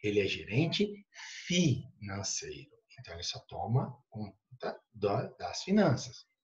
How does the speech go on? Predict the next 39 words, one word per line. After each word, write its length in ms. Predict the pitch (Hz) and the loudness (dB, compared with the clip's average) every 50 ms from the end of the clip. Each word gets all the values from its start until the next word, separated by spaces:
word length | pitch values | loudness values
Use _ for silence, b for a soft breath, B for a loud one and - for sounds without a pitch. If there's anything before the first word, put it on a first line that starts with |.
| _ - B B B B B B B B | _ -20 B B B B B B B B
Ah, 120 | B 185 170 | B 6 6
mas 220 | 160 147 143 135 | 8 8 6 6
um 160 | 180 214 220 | 6 4 4
sócio 600 | 208 - - - - 170 151 147 123 - - - 123 | 2 2 0 2 6 6 8 8 8 6 4 0 -2
foi 200 | - - 120 113 | 0 2 2 6
lá 160 | 120 127 139 | 6 6 6
e 60 | 139 | 6
fez 220 | - 131 127 123 127 | 6 4 6 6 8
alguma 300 | 123 120 117 117 113 120 | 6 6 6 6 4 6
coisa 200 | - 127 123 123 | 8 8 10 10
e 40 | 127 | 10
não 120 | 123 123 | 10 10
deu 140 | 123 120 120 | 10 8 8
certo. 500 | - - 107 92 - - - - _ _ _ _ _ _ _ _ _ _ _ _ _ _ b b b b b b b b b b - - | 4 2 -2 -2 -4 -6 -8 -12 _ _ _ _ _ _ _ _ _ _ _ _ _ _ b b b b b b b b b b 0 6
A 100 | 120 131 | 8 8
empresa 560 | 127 123 143 139 151 160 156 135 147 139 123 | 8 10 10 12 12 12 12 10 8 8 6
é, 380 | 117 110 107 98 92 85 - - - _ _ _ _ _ _ _ _ _ _ _ - - | 6 6 4 2 0 -2 -6 -10 -14 _ _ _ _ _ _ _ _ _ _ _ -4 2
é 800 | 135 123 117 104 98 98 98 95 92 90 87 87 - - - - - | 4 4 4 4 2 0 0 0 -2 -4 -6 -8 -8 -10 -12 -4 2
culpada? 520 | - 147 - - 180 180 - - - - - 156 | 2 4 6 8 8 8 8 6 4 0 -2 0
Depende. 680 | 185 285 - - 285 392 415 440 453 403 - 208 202 | 0 0 0 2 2 4 4 4 2 0 -2 -2 -2
Se 200 | - - - 147 | -2 -2 -2 -2
for 400 | 123 - - - 185 202 233 254 | -2 0 6 12 12 12 12 12
uma 280 | 240 214 202 185 - - | 8 6 6 6 4 4
coisa 320 | - 143 127 117 - - | 6 6 6 6 6 2
que 180 | - - - - | -2 -6 -4 0
tava 280 | - 117 110 107 107 | 4 4 4 4 4
dentro 200 | 101 101 104 101 | 2 -2 -2 -2
da 60 | 101 104 | -2 -2
alçada 340 | 104 - - 110 113 120 | -2 -2 -4 -2 0 2
dele, 240 | 123 131 156 196 214 | 6 6 6 6 4
sim. 300 | - - 170 165 165 160 B B B B B B | 2 0 0 0 0 -2 B B B B B B
Se 160 | B - 147 | B 2 2
for 320 | 127 - - - 156 185 247 | 2 2 6 8 10 10 12
uma 220 | 247 226 226 214 | 12 10 8 8
coisa 320 | - - 160 143 120 127 127 | 8 8 8 10 10 8 6
que 100 | 139 127 | 8 10
não 240 | 123 131 131 127 | 10 10 10 10
tava, 480 | 127 - 135 170 208 208 139 123 127 120 135 | 8 8 8 10 10 10 8 6 4 4 6
não. 300 | 135 127 120 110 113 | 8 8 8 8 6